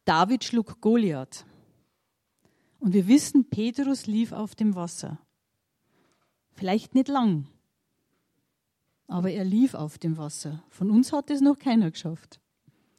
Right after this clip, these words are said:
Und Jesus, er wurde zum König der Könige. Ja, wir können schief angeschaut werden, wir können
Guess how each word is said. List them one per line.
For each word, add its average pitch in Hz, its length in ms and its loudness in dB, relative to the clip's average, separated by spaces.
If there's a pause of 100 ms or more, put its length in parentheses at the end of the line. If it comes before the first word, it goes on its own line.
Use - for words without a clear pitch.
(420)
Und 214 320 2
Jesus, 277 720 0 (580)
er 285 360 2 (140)
wurde 226 520 4
zum 185 260 -6
König 170 420 0
der 170 140 -6
Könige. 180 560 -8 (2250)
Ja, 226 380 -4 (520)
wir 226 100 6
können 294 380 8
schief 311 380 4
angeschaut 226 680 0
werden, 160 300 -10
wir 165 100 -6
können 202 260 -4